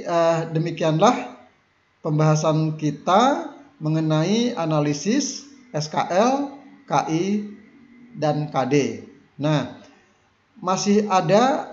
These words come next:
lanjutan dari materi ini, ya, agar, eh, video ini tidak terlalu panjang, jadi kita lanjutkan nanti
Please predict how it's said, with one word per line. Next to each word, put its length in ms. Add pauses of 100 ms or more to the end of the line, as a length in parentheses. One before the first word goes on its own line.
lanjutan 760
dari 360
materi 480
ini, 480 (160)
ya, 480 (440)
agar, 380 (180)
eh, 320
video 320
ini 560 (1040)
tidak 400
terlalu 320
panjang, 640 (320)
jadi 240
kita 640 (160)
lanjutkan 720
nanti 560